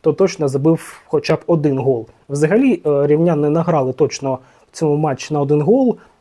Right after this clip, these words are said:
але, ну, звичайно, команді, у якої небагато класу,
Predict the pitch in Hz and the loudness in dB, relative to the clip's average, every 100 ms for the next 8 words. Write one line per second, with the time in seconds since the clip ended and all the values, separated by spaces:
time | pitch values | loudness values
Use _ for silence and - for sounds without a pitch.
0 | _ - 131 196 190 151 175 - - 135 | _ -6 0 4 4 2 -4 -12 -8 -2
1 | 143 139 185 180 151 135 131 - 156 170 | 0 0 0 0 0 -2 -4 -2 0 2
2 | 147 143 139 151 147 156 151 143 131 160 | 0 -2 0 0 0 2 4 4 2 0
3 | 170 160 139 - 170 240 - 151 | 2 0 -2 -4 -2 -4 0 -2